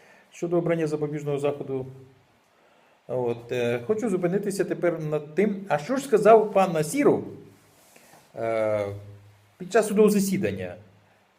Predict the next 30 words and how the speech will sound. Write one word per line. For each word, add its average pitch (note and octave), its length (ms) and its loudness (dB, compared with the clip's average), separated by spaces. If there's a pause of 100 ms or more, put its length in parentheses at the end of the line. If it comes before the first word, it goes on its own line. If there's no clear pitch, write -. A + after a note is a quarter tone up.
(640)
знаходячись D#3 680 2
в D#3 60 4
оточенні A3+ 440 2
своїх F#3 300 2
адвокатів A#3 540 0
і D#3 40 2
звертаючись F3 560 -2
до, D3+ 380 0
до D#3 140 -2
суду. A2+ 360 -8
Оце D#3+ 520 -2
навіть, D3 440 -8
е, B2+ 220 0
в A#2+ 80 -8
телевізорі A2 460 -2
показували, G2+ 580 -4
да? D3+ 240 -8 (720)
Так G3 160 0
от C4+ 100 2
він C4+ 120 2
каже, A#3 260 8
що, A3+ 320 8 (480)
е, D#3 420 6
"Шановний A#3 380 6
суд, C#4+ 300 -2
е, G#3 500 10
та G#3 260 4
моїми A3 360 2
ж G3+ 160 -4
діями A#3 480 6